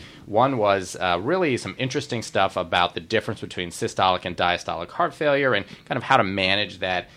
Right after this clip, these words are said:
uh, how to think about it and how to manage it in the I C U. And so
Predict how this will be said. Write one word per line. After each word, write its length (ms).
uh, 100
how 120
to 60
think 180
about 240
it 20
and 100
how 100
to 60
manage 380
it 80
in 80
the 140
I 100
C 140
U. 200
And 120
so 240